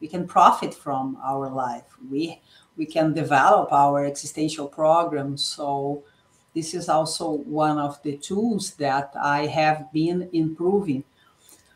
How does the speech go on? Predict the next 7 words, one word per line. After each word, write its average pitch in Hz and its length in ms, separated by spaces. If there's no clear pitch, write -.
Before 220 580
I 208 220
get 208 220
in 202 180
touch 208 400
with 156 280
Conscienciology, 165 1080